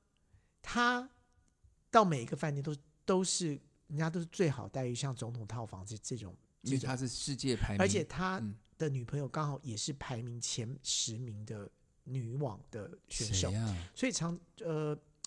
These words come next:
Speaker 1: 另，
Speaker 2: 忘记了，
Speaker 1: 呃，
Speaker 2: 好，
Speaker 1: 我忘记了。
Speaker 2: 不说。
Speaker 1: 这
Speaker 2: 你看，你都不注意那些女生，可是你不是专门看女网的吗？
Speaker 1: 我是，对，看，不知道没有，但是最近你知道这个，你，你知道最近这几年啊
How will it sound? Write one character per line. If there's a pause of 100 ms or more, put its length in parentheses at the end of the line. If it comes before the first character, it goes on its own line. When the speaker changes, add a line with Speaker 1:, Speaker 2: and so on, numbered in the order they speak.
(100)
Speaker 1:
另，
Speaker 2:
忘
记
了，
Speaker 1:
呃，
Speaker 2:
好，
Speaker 1:
我
忘
记
了。
Speaker 2:
不
说。 (240)
Speaker 1:
这 (460)
Speaker 2:
你
看，
你
都
不
注
意
那
些
女
生， (260)
可
是
你
不
是
专
门
看
女
网
的
吗？
Speaker 1:
我
是，
对，
看，
不
知
道
没
有，
但
是
最
近
你
知
道 (500)
这
个， (720)
你，
你
知
道
最
近
这
几
年
啊